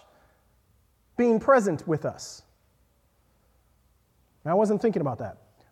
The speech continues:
But there's a third thing that I think, uh, that also steals our joy, and it's when our focus is off. It's when our focus is off. When we're not keeping our focus on Christ, and, and we lower our sights,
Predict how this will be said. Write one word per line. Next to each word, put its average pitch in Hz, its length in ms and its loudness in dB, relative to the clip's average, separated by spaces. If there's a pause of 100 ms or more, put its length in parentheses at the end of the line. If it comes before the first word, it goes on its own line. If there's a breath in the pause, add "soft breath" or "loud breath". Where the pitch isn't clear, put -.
But 170 80 -2
there's 190 140 2
a 180 40 -4
third 277 320 2
thing 185 200 0
that 170 100 -2
I 160 80 0
think, 160 320 -6 (400 soft breath)
uh, 147 200 -4
that 165 140 -2
also 185 300 4
steals 170 400 -2
our 143 160 0
joy, 143 420 -2
and 143 80 -6
it's 151 140 -8
when 190 160 -2
our 170 120 0
focus - 600 -4 (1120)
is 143 140 -4
off. 135 220 -4 (1300)
It's - 100 -18
when 208 120 -4
our 196 100 -4
focus - 380 -4
is - 120 -18
off. - 200 -20 (1300)
When 175 160 2
we're 254 200 4
not 233 560 0
keeping 233 260 -2
our 196 100 2
focus 214 440 -2
on 185 180 -4
Christ, 175 580 -6 (340 soft breath)
and, 160 240 -12
and 147 320 -6
we 135 160 -4
lower 190 500 6
our 147 160 2
sights, 170 600 -2